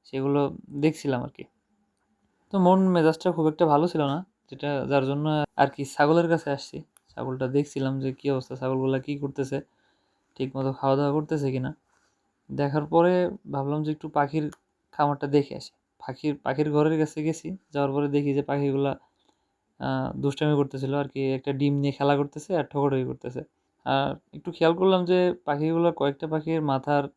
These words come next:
আহ, লোমগুলা উঠে গেছে, হ্যাঁ। এগুলা কারণ কি আমি জানি না, হয়তোবা ঠোকরই করে উঠেছে। পরবর্তীতে, আহ, ওইখান থেকে আস-, যাওয়ার পরে সন্ধ্যার সময় আমি ডিম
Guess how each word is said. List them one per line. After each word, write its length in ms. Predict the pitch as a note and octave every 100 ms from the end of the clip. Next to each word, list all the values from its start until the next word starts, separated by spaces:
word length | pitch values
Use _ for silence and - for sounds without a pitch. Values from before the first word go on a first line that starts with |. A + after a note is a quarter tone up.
| -
আহ, 300 | A#2 C3 C#3+
লোমগুলা 380 | D#3 D#3+ E3+ E3+
উঠে 260 | F3 E3+
গেছে, 220 | C3 -
হ্যাঁ। 220 | C3+ F#3 F#3
এগুলা 480 | - C#3+ C#3+ C#3+ C3 -
কারণ 280 | D3 F3 F3
কি 120 | D3+
আমি 100 | C#3+
জানি 180 | C#3+ C#3+
না, 100 | D3 F#3 -
হয়তোবা 240 | C3 D3+
ঠোকরই 460 | D3+ D3 D3+ D3+ C#3+
করে 140 | D3
উঠেছে। 340 | C#3 C3+ C3 D#3+ _ _ _ _ _ _ _ _ -
পরবর্তীতে, 840 | D3 D#3 D#3+ D#3+ E3 E3+ E3+ E3+
আহ, 440 | - C#3+ C#3+ C#3 C3+ - _ -
ওইখান 260 | D3 D3+ D3
থেকে 440 | E3 D#3+ D#3+ D#3 -
আস-, 260 | C#3 -
যাওয়ার 220 | C#3 C#3+ D3+
পরে 400 | E3+ E3+ - -
সন্ধ্যার 360 | - D3 D3+
সময় 300 | D3+ D#3+ D#3
আমি 420 | D3 D3 D3 C#3+ D#3+ E3+
ডিম 360 | C#3+ C3 D#3+